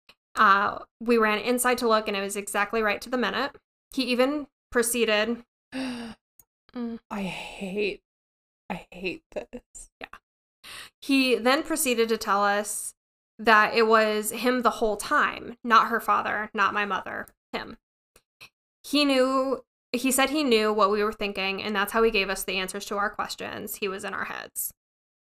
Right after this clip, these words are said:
Speaker 1: By the end of the conversation, he began to curse at us, so we stopped playing.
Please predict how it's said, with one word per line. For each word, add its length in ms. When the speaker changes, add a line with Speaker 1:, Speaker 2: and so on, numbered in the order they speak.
Speaker 1:
By 120
the 100
end 120
of 40
the 60
conversation, 840
he 240
began 280
to 60
curse 360
at 100
us, 280
so 200
we 100
stopped 420
playing. 400